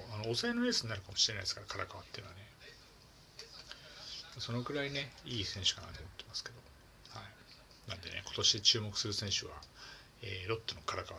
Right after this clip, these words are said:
と思っております。はい。ということで、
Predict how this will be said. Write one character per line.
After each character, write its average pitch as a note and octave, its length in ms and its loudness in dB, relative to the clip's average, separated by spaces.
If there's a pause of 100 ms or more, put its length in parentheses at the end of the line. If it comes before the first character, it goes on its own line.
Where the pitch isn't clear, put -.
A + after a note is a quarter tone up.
(160)
と - 80 -10 (600)
思 F2+ 100 -10
っ - 20 -16 (180)
て F#2 60 -2
お F2 60 0
り E2+ 60 -6
ま E2+ 120 -6
す。 - 200 2 (520)
は - 100 -2
い。 - 100 -4 (1080)
と C3 60 0
い - 20 0
う - 20 -8
こ C#3+ 80 0
と - 120 0
で、 F2 140 0